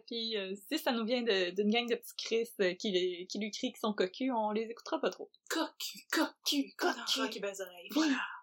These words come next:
Speaker 1: Cocu,
Speaker 2: En tout cas,
Speaker 1: cocu.
Speaker 2: les petits bullies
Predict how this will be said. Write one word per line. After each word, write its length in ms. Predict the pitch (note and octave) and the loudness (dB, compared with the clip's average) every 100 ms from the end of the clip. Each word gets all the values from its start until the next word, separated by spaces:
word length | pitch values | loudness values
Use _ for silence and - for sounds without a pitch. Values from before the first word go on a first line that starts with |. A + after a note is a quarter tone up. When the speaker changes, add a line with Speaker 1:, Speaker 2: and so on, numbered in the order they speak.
| _ - | _ 0
Speaker 1:
Cocu, 520 | D#4+ - - C4 A3+ G#3+ | 0 0 -6 -4 -2 4
Speaker 2:
En 100 | D4 | 4
tout 60 | E4 | 4
cas, 220 | - G#4 | 4 4
Speaker 1:
cocu. 140 | E4 | 4
Speaker 2:
les 220 | A#3 C#4+ E4 | 4 6 8
petits 360 | G#4 A4+ G#4+ | 6 4 -2
bullies 480 | A#3 B3+ C4 D4+ A#3+ | 4 4 4 -2 -4